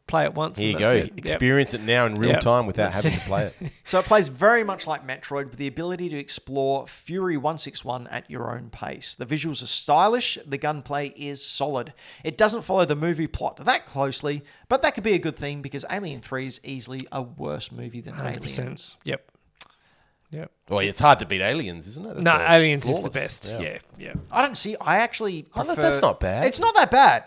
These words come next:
Speaker 3: It's not, and I think that's what the main th-, theme
Speaker 2: Yeah.
Speaker 3: is gonna be for these games. Like, oh, it's not that bad.
Speaker 2: Yeah.
Speaker 3: Like, we've
Speaker 1: Mm.
Speaker 3: just seen some real tosh, but,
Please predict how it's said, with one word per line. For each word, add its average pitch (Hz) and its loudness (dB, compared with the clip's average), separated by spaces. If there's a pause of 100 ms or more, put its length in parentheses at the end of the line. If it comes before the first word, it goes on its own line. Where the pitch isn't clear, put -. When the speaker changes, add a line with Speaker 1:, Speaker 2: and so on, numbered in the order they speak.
(120)
Speaker 3:
It's 254 -2
not, 285 2
and 240 4
I 226 6
think 311 -4
that's 240 0
what 214 0
the 185 -2
main 170 -2
th-, 170 -8 (260)
theme 175 -2
Speaker 2:
Yeah. 156 -4
Speaker 3:
is 139 -6
gonna 151 -4
be 147 -2
for 151 -8
these 151 -4
games. 214 -4
Like, 214 -2
oh, - -6
it's - 0
not - -2
that 254 4
bad. 135 4
Speaker 2:
Yeah. 196 -2
Speaker 3:
Like, 214 6
we've 254 0
Speaker 1:
Mm. 131 -6
Speaker 3:
just - 0
seen 202 -2
some 156 -4
real 156 -2
tosh, - 0
but, 175 2